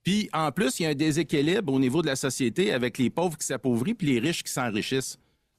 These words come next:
Le, il y a, euh, c'est ce qu'on appelle le coefficient de, de, de, de, de Gini, euh, puis qui est quand même encore intéressant au Québec, là. C'est-à-dire que l'écart de richesse n'est pas si élevé si on compare avec les États-Unis,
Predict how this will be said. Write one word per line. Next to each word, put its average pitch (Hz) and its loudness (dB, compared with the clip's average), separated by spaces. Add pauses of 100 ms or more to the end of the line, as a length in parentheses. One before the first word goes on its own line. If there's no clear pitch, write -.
(140)
Le, 101 2
il 104 0
y 104 0
a, 95 -2
euh, 110 -4
c'est 107 -2
ce - -8
qu'on 131 0
appelle 151 2
le 135 2
coefficient 139 0 (280)
de, 131 0
de, 113 0
de, 110 0 (200)
de, 107 0
de 101 -2
Gini, 113 2 (440)
euh, 101 0
puis 95 -6
qui - -6
est 104 -4
quand 123 -2
même 151 0
encore 135 -2
intéressant 120 -2
au 113 0
Québec, 117 -4
là. 135 2
C'est-à-dire 104 -2
que 110 -6
l'écart 131 -2
de 110 0
richesse 101 -4
n'est 87 -2
pas 123 -4
si - -4
élevé 107 0
si 123 -4
on 98 0
compare 113 -2
avec 101 -4
les 104 -2
États-Unis, 101 0